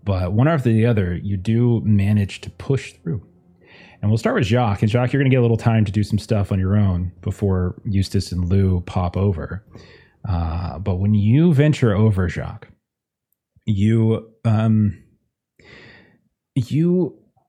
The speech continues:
you've been, all of you have been on the other side before. You've all, especially around your cairn. Uh, so you know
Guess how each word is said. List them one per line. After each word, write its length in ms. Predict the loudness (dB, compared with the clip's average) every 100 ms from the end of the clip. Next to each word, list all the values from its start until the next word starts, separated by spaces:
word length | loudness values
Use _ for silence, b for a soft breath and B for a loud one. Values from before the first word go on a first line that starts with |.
| _
you've 280 | -4 -2 0
been, 140 | 0
all 220 | 0 0
of 100 | 0
you 60 | 0
have 100 | 0
been 160 | 2 2
on 80 | 2
the 100 | 2
other 100 | -2
side 240 | -6 -10
before. 340 | -12 -14 -14 -4
You've 160 | 0 0
all, 220 | 0 0
especially 420 | 0 -2 0 0
around 760 | 2 2 0 2 2 0 -4 -12 -6
your 320 | -2 0 -2
cairn. 460 | -6 -12 -12 -14 -20 _ _ -6
Uh, 260 | -2 -2 -4
so 180 | -4 -4
you 260 | 0 2
know 680 | 4 4 4 4 2 0 -4